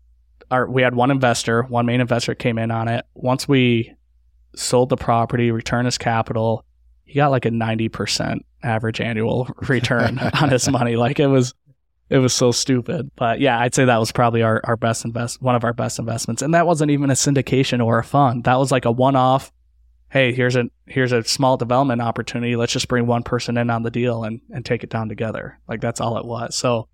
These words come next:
Speaker 1: I think that's important to hear too, 'cause a lot of people getting into the space, they want the hundred units, they want the two hundred units, they want these big, sexy properties.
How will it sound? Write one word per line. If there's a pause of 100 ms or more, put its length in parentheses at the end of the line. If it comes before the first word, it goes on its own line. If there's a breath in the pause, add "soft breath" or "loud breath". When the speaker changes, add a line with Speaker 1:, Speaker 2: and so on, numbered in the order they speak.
(120)
Speaker 1:
I
think
that's
important
to
hear
too,
'cause
a
lot
of
people
getting
into
the
space,
they
want
the
hundred
units,
they
want
the
two
hundred
units,
they
want
these
big,
sexy
properties.